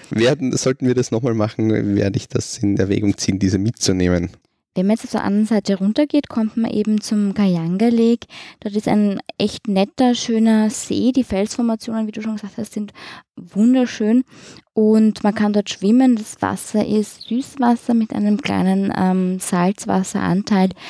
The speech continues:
Speaker 2: Trinken sollte man das Wasser aber trotzdem nicht.
Speaker 1: Der nächste Stopp ist dann der Barracuda Lake, der ist eigentlich ähnlich. Der ist auch so Brackwasser, also halb Salz, halb, äh, Süßwasser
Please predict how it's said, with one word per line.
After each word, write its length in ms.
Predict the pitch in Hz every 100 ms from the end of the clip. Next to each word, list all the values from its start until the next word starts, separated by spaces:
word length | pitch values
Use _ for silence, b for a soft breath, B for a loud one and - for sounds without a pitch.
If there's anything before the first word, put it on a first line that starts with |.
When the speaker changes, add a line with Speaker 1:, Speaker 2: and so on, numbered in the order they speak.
| B B
Speaker 2:
Trinken 380 | 202 208 196 208
sollte 320 | - 175 180
man 160 | 180 170
das 180 | 175
Wasser 320 | - 180 - 180
aber 140 | 170
trotzdem 420 | - - - - _ -
nicht. 160 | - _ _ _ _ b b b b _
Speaker 1:
Der 120 | -
nächste 460 | 101 92 - - 160
Stopp 440 | - 135 - - _ _ _ -
ist 260 | - 117 -
dann 220 | 117 117
der 160 | - 104
Barracuda 540 | - 95 - 120 131
Lake, 260 | 147 156 -
der 160 | 131 131
ist 180 | 143 -
eigentlich 580 | 127 156 151 151 - -
ähnlich. 560 | 95 101 110 95 87 -
Der 100 | 104
ist 100 | -
auch 160 | 131
so 140 | - 131
Brackwasser, 680 | - 113 - 170 - 175 175 B B B
also 440 | 107 107 98 85
halb 280 | 95 98 -
Salz, 440 | - 110 131 -
halb, 180 | 101 - -
äh, 140 | 101
Süßwasser 640 | - 160 175 151 143 135